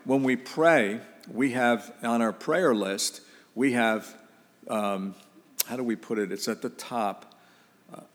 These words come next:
huh? Pray, yeah, praise for God's answers to our prayers, which would include our thanksgiving. Thank you, Lord, for answering that prayer.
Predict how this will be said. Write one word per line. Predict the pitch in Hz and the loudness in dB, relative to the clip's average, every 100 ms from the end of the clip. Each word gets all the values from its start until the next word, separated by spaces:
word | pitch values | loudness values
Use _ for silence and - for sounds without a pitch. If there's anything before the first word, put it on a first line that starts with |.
| _ _ | _ _
huh? | 117 131 - - _ _ _ _ _ _ _ _ | -2 -2 -6 -20 _ _ _ _ _ _ _ _
Pray, | - 151 - | 0 2 4
yeah, | 131 | 4
praise | 123 - 143 147 143 | 4 6 6 6 4
for | 131 | 0
God's | 107 127 123 123 | 2 2 2 2
answers | 123 123 131 - | 0 0 -4 -4
to | - 110 | -2 0
our | 104 | -2
prayers, | - 156 151 104 107 - - - - - | -2 0 2 2 0 -6 -10 -20 -20 -2
which | 123 120 131 | 0 2 0
would | 123 | 0
include | 120 - 113 113 - | 0 2 2 2 0
our | 107 | -4
thanksgiving. | 101 - 110 104 - 147 147 107 | -4 -4 -4 -2 -2 2 2 2
Thank | 87 120 123 127 | -4 -2 -2 -2
you, | 120 | -2
Lord, | 104 98 | -2 -4
for | - | -6
answering | 107 107 - 104 98 | -8 -8 -8 -8 -8
that | 95 - | -8 -12
prayer. | - 139 123 90 | -10 -6 -6 -8